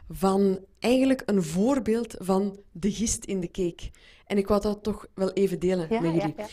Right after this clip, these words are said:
Speaker 1: gaat over iemand, eh, die coördinator is in de thuisloze zorg in Brussel. En hij zegt het volgende. "Wat ik zo mooi vond tijdens de lockdown, is het feit dat teams zelf aan de slag zijn gegaan met ethische vragen. Vanuit wat de behoeften waren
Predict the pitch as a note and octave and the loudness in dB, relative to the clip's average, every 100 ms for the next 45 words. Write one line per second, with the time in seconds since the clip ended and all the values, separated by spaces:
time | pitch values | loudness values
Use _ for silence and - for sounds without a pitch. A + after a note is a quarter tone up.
0 | - - A#3+ B3+ A3+ - C4+ D4 D4 - | -6 2 4 4 2 2 2 2 0 -2
1 | - G3 G3+ G3+ G#3 A3 G#3+ G#3 B3+ B3+ | 0 2 2 2 2 2 2 0 -2 -4
2 | A3+ - G#3+ G3 G3 G#3+ B3+ - A#3 A3+ | -6 -4 -4 -4 -2 -2 0 0 -2 0
3 | G3 B3 - - G#3 F#3+ F#3+ - E3+ D#3 | -2 -2 -6 -8 -4 -2 -2 -2 -2 -6
4 | - - - - - - G#3 G#3 A#3+ A#3 | -12 -20 -20 -20 -8 0 4 6 6 4
5 | - A#3 G3 F3 D#3 - - - - - | 0 -2 0 0 -2 -6 -20 -20 -20 -20
6 | _ G3 G#3 G#3+ - G#3+ G3+ A#3 C#4+ G#3+ | _ 0 2 2 6 6 6 4 4 2
7 | A3 B3 - - - G#3 G3 E3 E3+ E3+ | -2 -2 -8 -12 -2 2 4 4 2 2
8 | E3 E3+ A#3+ D4 - G3 F#3+ - G#3+ B3 | 2 0 0 -4 -6 -6 -6 -4 -4 -4
9 | - F#3 - A3+ C4 C4 - E3+ F#3 B3 | -6 -8 -4 -2 -2 -2 -6 -4 0 0
10 | C#4+ - A3+ A3 - A3+ - A#3+ G#3+ G3+ | -2 -8 -8 -6 -6 -8 -8 -4 -2 0
11 | G3+ G#3+ A3 - - _ G3 G#3+ - G#3 | -2 -2 -6 -14 -20 _ -2 -2 0 -4
12 | G#3 - E3+ E3 D#3+ D#3 C#3+ C#3+ - - | 0 -2 0 -2 -2 -4 -6 -10 -18 -20
13 | - - - - G3+ G3+ A3 A3 G#3 F3 | -20 -20 -20 -2 4 6 6 4 0 2
14 | F3 D4 - E3+ E3 D#3 D3+ | 2 0 -2 -2 0 -2 -4